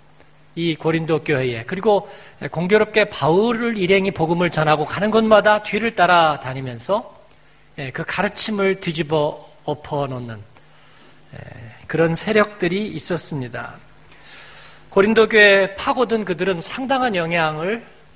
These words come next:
미칠 수 있었습니다. 예, 먼저 그들은 바울과 그의 가르침에 대해서 대단히 비판적일 뿐만 아니라 적대적이었어요.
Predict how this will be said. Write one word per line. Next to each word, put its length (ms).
미칠 280
수 160
있었습니다. 600
예, 180
먼저 280
그들은 420
바울과 840
그의 220
가르침에 580
대해서 680
대단히 560
비판적일 640
뿐만 480
아니라 420
적대적이었어요. 1120